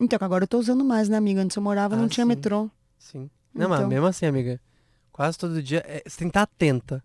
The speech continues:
Speaker 1: <laughs>
Speaker 2: Pronto, vamos fazer esse exercício?
Speaker 1: Exercício.
Speaker 2: Próximo podcast você vai contar como é que foi.
Speaker 1: Como foi o meu,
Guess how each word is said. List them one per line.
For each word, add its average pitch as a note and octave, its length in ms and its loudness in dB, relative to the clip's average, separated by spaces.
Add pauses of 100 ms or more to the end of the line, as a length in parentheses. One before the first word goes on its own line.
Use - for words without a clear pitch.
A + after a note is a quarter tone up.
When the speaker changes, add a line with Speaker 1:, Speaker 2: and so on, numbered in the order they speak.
(160)
Speaker 1:
<laughs> - 320 -18 (720)
Speaker 2:
Pronto, D#3 400 2
vamos F3+ 180 0
fazer G3+ 180 2
esse D#3+ 160 -10
exercício? D3+ 500 -2
Speaker 1:
Exercício. A3 680 0
Speaker 2:
Próximo F3 320 0
podcast F#3 420 0
você F3+ 60 -6
vai F#3 80 0
contar F3 260 -2
como E3+ 120 -2
é F3 40 0
que - 80 -16
foi. C3 460 -2 (100)
Speaker 1:
Como B3 200 6
foi A3+ 280 6
o - 20 8
meu, A3+ 160 8